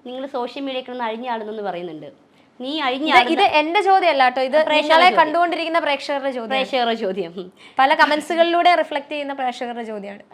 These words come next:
Speaker 1: എനിക്ക് എൻ്റെതായ ഇഷ്ടങ്ങളുണ്ട്.
Speaker 2: ഉം.
Speaker 1: കുറച്ച് നാൾ കഴിഞ്ഞ് നമ്മൾ മക്കളെ കല്യാണമൊക്കെ കഴിപ്പിച്ച്, നമ്മൾ നമ്മളെ മക്കളെ കല്യാണം കഴിപ്പിച്ച് വിട്ടു കഴിഞ്ഞാൽ പിന്നെ നമ്മൾ നല്ല ഏജ് ഓവർ ആവും. അപ്പം നമ്മുടേതായ ആഗ്രഹങ്ങൾ നമുക്ക് വേണ്ടി മാറ്റി വെക്കണം. നമ്മുടേതായ ആഗ്രഹങ്ങൾ നമുക്ക് വേണ്ടി മാറ്റി വെക്കണം.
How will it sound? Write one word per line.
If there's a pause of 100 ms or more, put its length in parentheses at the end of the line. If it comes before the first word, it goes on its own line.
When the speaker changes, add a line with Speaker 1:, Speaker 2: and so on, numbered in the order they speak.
(280)
Speaker 1:
എനിക്ക്
എൻ്റെതായ
ഇഷ്ടങ്ങളുണ്ട്. (120)
Speaker 2:
ഉം. (840)
Speaker 1:
കുറച്ച്
നാൾ (100)
കഴിഞ്ഞ്
നമ്മൾ (120)
മക്കളെ
കല്യാണമൊക്കെ
കഴിപ്പിച്ച്,
നമ്മൾ
നമ്മളെ
മക്കളെ
കല്യാണം
കഴിപ്പിച്ച്
വിട്ടു
കഴിഞ്ഞാൽ
പിന്നെ (580)
നമ്മൾ (140)
നല്ല (140)
ഏജ്
ഓവർ
ആവും. (260)
അപ്പം
നമ്മുടേതായ (200)
ആഗ്രഹങ്ങൾ (100)
നമുക്ക്
വേണ്ടി
മാറ്റി
വെക്കണം. (800)
നമ്മുടേതായ
ആഗ്രഹങ്ങൾ
നമുക്ക്
വേണ്ടി
മാറ്റി
വെക്കണം.